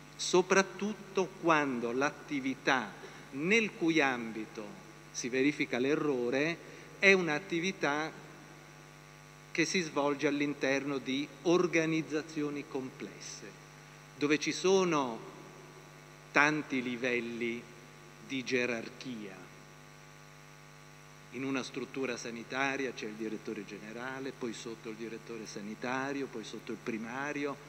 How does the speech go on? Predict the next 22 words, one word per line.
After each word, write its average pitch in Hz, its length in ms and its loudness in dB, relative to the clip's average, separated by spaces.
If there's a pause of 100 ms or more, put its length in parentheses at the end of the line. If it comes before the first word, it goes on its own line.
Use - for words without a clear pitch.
(260)
poi 120 200 0
sotto 123 380 -2
i 117 60 0
medici 123 600 -6
del 117 120 -8
suo 110 220 -10
reparto. 143 1080 0 (520)
A 151 220 4
che 180 160 10
livello 151 720 6 (240)
si - 300 -4
colloca 139 760 0 (100)
l'errore 156 1120 6 (500)
a 135 100 -6
cui 151 480 6 (320)
in 123 140 -6
prima 135 280 0
battuta 135 520 -4
siamo 123 260 -2
portati 127 640 2
ad 120 140 0
addebitare 117 1000 0